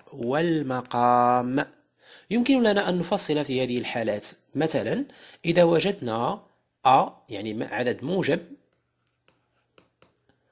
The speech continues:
على صفر زائد، ففي هذه الحالة تكون النتيجة هي زائد لا نهاية. أ على صفر زائد ولكن أ سالب،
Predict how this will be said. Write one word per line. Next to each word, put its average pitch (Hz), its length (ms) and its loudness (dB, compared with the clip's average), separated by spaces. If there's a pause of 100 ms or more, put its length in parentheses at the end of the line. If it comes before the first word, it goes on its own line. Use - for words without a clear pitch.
(360)
على 139 480 2 (340)
صفر 190 460 -2
زائد، 120 480 0 (800)
ففي 110 400 -6
هذه 165 220 4
الحالة 123 420 0
تكون 139 340 -4
النتيجة 151 640 -2
هي 120 440 -2 (220)
زائد 131 500 -2
لا 156 120 0
نهاية. 117 440 -4 (1700)
أ 170 360 6 (280)
على 135 420 0
صفر 151 360 -4
زائد 135 360 -2
ولكن 143 540 -2
أ 190 240 -2
سالب، 160 600 2